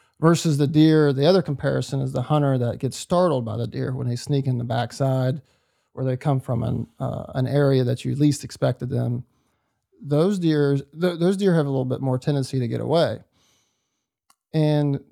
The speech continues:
the opposite, the same thing is true for, that's why access is important. So a lot of deer will pattern us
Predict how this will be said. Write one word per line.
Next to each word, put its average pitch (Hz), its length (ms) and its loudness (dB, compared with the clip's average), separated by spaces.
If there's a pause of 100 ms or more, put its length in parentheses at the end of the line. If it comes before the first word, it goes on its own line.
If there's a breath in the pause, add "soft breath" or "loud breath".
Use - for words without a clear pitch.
the 156 140 4
opposite, 170 460 0
the 151 140 2
same 202 280 2
thing 175 180 2
is 139 100 0
true 156 280 0
for, 135 260 -2
that's 139 260 0
why 131 460 0
access 147 480 -2
is - 40 -10
important. 127 440 -4
So 143 120 -8
a 135 40 -4
lot 139 180 2
of 156 120 0
deer 143 260 0
will 120 160 -4
pattern 151 580 2
us 127 460 -2